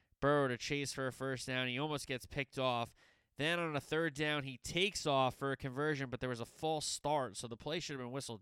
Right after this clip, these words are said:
dead, but to let it get to the point where he, like, gets a scramble is crazy. But anyway, third and nine, Burrow gets sacked. Couple,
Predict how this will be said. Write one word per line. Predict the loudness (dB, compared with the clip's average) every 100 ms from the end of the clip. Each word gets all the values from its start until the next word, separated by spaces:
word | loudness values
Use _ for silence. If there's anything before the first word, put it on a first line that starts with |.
| -6
dead, | -4 -4 -6
but | -10 -10 _ _ _ -10
to | -6
let | -2 -2
it | -2
get | -4 -2
to | -6
the |
point | -4 -4 -2
where | -4
he, | -6 -16 _ _ _ _ -10
like, | -10 -10 -4
gets | -4 -4 -8 -10 -14 _ _ _ _ _ _
a | -12
scramble | -8 -2 0 0 -2
is | -8 -6
crazy. | -4 -4 -6 -8
But | -4 -2
anyway, | -2 -2
third | 0 0 0
and | 0
nine, | 0 0 0
Burrow | 0 0
gets | -2 -2
sacked. | 0 4 4 4 0 -18 -20 -20 _ _ _ _ 0
Couple, | 2 4 4 4 0